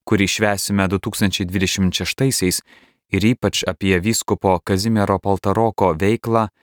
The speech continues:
tiek įkūrus Panevėžio vyskupiją, tiek istorijos perversmų metais. Vyskupo mintyse, kurias skaitysime kasdien,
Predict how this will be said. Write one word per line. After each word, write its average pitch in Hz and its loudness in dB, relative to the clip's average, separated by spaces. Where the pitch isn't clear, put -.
tiek 98 0
įkūrus 98 -2
Panevėžio 110 0
vyskupiją, 104 0
tiek 104 0
istorijos 98 0
perversmų 98 0
metais. 92 -2
Vyskupo 107 0
mintyse, 101 2
kurias 95 0
skaitysime 92 -2
kasdien, 90 -2